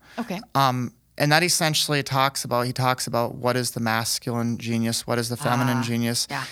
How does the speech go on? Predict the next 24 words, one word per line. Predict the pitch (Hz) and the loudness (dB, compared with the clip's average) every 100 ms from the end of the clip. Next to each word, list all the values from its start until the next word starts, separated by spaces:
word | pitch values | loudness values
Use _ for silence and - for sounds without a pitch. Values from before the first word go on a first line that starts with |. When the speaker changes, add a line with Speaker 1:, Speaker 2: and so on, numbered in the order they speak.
| - _ - | -16 _ 0
Speaker 2:
and | 156 143 135 | 2 2 0
really | 131 151 151 139 123 | -2 0 2 0 -4
how | 139 - 151 | -6 2 2
does | 156 139 | 2 0
the | - - | -6 -8
complementarity | - 135 127 131 120 127 127 123 | -2 -2 -2 -4 -4 -2 -2 -2
between | 117 135 123 | -4 -4 -2
men | 120 120 | 0 -2
and | 120 | -2
women. | 127 123 | -2 0
This | 147 165 | 0 0
is, | 131 | -2
I | 143 | -2
guess, | 151 156 | -2 -2
if | 156 | -4
we | 147 | -4
were | 127 143 143 | -2 -2 0
going | 135 127 | -2 -2
to | 123 | -4
have | 113 120 | -6 -4
an | |
extended | 120 - 127 120 113 | -6 -6 -4 -6 -6
session, | - 123 - | -6 -4 -6
it'd | 127 | -6